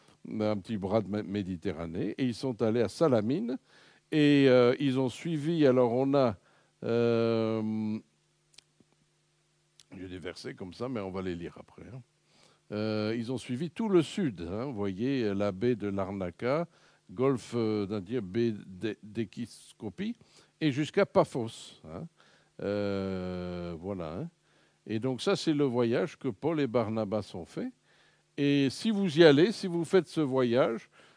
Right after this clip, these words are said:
tous les cinquante kilomètres, vous voyez, il y a un monastère de Stavorouvi, euh, Agia Napa, ça c'est une, une ville, euh, sainte, et vous avez plusieurs endroits où on vous dit, voilà, Paul et Barnabas sont passés ici.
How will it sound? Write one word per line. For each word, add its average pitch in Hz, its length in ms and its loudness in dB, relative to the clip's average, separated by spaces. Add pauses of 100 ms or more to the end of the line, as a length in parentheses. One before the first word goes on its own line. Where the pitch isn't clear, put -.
(140)
tous 240 160 0
les 226 140 6
cinquante 190 460 4
kilomètres, 156 600 2
vous 147 60 0
voyez, 139 280 4
il 190 60 -4
y 147 80 2
a 127 60 4
un 127 60 2
monastère 139 720 0
de 120 180 -4
Stavorouvi, 135 1300 -4 (500)
euh, 123 800 6 (360)
Agia 156 440 8
Napa, 151 560 6
ça 147 200 -6
c'est 127 360 -2
une, 120 320 -6
une 120 220 -4
ville, 123 320 -2
euh, 101 220 0 (440)
sainte, 180 460 -4 (520)
et 156 120 6
vous 143 240 2
avez 135 240 6
plusieurs 170 560 0
endroits 113 540 0
où 147 40 0 (160)
on 139 80 4
vous 107 200 -4
dit, 110 200 -8
voilà, 139 320 0
Paul 170 420 -4
et 135 120 -4
Barnabas 104 540 -6
sont 135 240 -12
passés 120 360 -6
ici. 123 400 -8